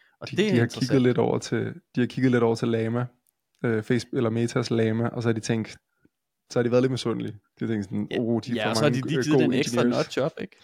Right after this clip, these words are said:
Speaker 1: Altså, fordi
Speaker 2: Jo,
Speaker 1: de har
Speaker 2: ja.
Speaker 1: gjort det endnu nemmere, end da Llama kom ud, vil jeg sige, ikke? Øh, sy-, synes jeg, det virker som, men nu må vi jo selvfølgelig se. Øh,
Speaker 2: Ja.
Speaker 1: det
Speaker 2: Jeg
Speaker 1: kan
Speaker 2: synes
Speaker 1: godt være,
Speaker 2: også,
Speaker 1: det er
Speaker 2: hvad hedder
Speaker 1: super
Speaker 2: det,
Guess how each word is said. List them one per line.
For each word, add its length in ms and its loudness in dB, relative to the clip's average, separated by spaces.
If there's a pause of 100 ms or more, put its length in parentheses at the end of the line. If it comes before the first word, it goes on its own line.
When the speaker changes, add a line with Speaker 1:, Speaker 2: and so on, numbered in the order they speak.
(200)
Speaker 1:
Altså, 220 0
fordi 260 0
Speaker 2:
Jo, 160 0
Speaker 1:
de 100 6
har 200 4
Speaker 2:
ja. 80 -4 (200)
Speaker 1:
gjort 200 0
det 180 -2
endnu 140 2
nemmere, 380 0
end 80 0
da 80 2
Llama 340 0
kom 220 -4
ud, 100 -2
vil 80 -6
jeg 100 -2
sige, 300 -2
ikke? 300 -8
Øh, 300 0
sy-, 120 -12 (120)
synes 260 -6
jeg, 100 -2
det 120 -2
virker 220 0
som, 180 -6
men 160 -6
nu 100 -6
må 120 -2
vi 100 0
jo 80 -4
selvfølgelig 300 -8
se. 300 -4 (300)
Øh, 80 -12
Speaker 2:
Ja. 80 -8
Speaker 1:
det 140 -10 (1080)
Speaker 2:
Jeg 100 -12
Speaker 1:
kan 80 0
Speaker 2:
synes 200 2
Speaker 1:
godt 20 2
være, 60 4
Speaker 2:
også, 220 -2
Speaker 1:
det 40 -6
er 40 4
Speaker 2:
hvad 280 2
hedder 220 2
Speaker 1:
super 0 -
Speaker 2:
det, 20 0